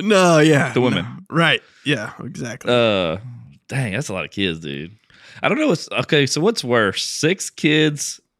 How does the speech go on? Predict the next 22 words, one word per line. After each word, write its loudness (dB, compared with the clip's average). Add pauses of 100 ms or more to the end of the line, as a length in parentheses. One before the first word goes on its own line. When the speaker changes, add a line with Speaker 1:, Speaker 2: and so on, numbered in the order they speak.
(420)
Speaker 2:
I 2
mean, 0
five 0
kids -4
at -4
one, -4
like, -2 (1800)
five 2
kids 0
at -6
once -2 (160)
plus -2
another -2
kid, -2 (140)
or 0
six -4
kids -2
spread 0
from -8 (400)
ten -2
to -8
two. -4